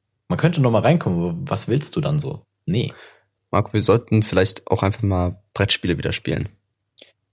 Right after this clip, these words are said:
Speaker 1: Ich feier Brettspiele so hart, aber ich hab, ich hab irgendwie das Phänomen, dass mir jedes Brettspiel oder jedes Kartenspiel, was mir je gezeigt wurde, vergesse ich direkt am nächsten Tag wieder.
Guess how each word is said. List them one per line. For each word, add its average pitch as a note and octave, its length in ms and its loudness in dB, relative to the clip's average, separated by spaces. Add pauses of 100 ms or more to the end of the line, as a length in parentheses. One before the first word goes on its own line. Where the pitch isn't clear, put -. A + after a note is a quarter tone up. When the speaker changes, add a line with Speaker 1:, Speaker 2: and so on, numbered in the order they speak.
Speaker 1:
Ich - 160 0
feier C3+ 260 2
Brettspiele G#2+ 400 -2
so F2+ 180 -2
hart, B2+ 220 2
aber E2+ 160 0
ich F2 140 0
hab, - 180 -4 (420)
ich - 140 -2
hab - 220 -8
irgendwie C#3 420 2
das - 160 -4
Phänomen, A2+ 460 -2
dass - 180 0
mir F2+ 100 2
jedes A#2+ 360 2
Brettspiel F#2 500 0
oder F2+ 100 -2
jedes F#2 360 -2
Kartenspiel, - 440 -4
was G2+ 140 -2
mir G2+ 120 0
je C3+ 60 6
gezeigt C#3+ 400 0
wurde, A2+ 140 2
vergesse G#2+ 380 2
ich G#2 100 -2
direkt - 260 0
am F2 80 0
nächsten F2+ 280 -2
Tag E2 200 -2
wieder. D#2 180 -6